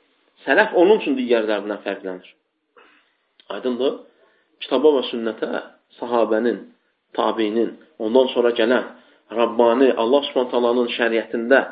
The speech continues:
alim olanların, alim olanların, ə, deməli, başa düşdüyü kimi götürülməsi ilə fərqlənir.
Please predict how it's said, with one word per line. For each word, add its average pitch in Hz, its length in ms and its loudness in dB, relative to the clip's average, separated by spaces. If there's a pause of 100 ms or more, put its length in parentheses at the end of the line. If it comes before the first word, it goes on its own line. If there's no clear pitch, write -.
(360)
alim 135 400 4
olanların, 117 800 2 (440)
alim 120 320 -4
olanların, 110 580 -4 (520)
ə, 95 60 -18 (300)
deməli, 107 260 -6
başa 120 240 0
düşdüyü - 320 -4
kimi 127 160 -6
götürülməsi 113 560 -4
ilə 107 160 -2 (300)
fərqlənir. 98 560 -2